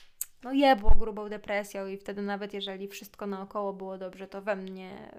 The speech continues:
wewnętrznie był, no mówiąc bez ogródek, emocjonalny rozpierdol.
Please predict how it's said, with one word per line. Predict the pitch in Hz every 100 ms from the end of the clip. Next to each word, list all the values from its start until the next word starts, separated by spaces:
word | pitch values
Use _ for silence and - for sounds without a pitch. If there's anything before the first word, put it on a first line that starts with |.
| -
wewnętrznie | - 208 208 202 196 196 190
był, | 190 190 196
no | 190
mówiąc | 202 190 190
bez | 196 202
ogródek, | 202 196 202 196 - 196 - 214 208
emocjonalny | 208 208 208 190 185 190
rozpierdol. | 190 196 185 185 247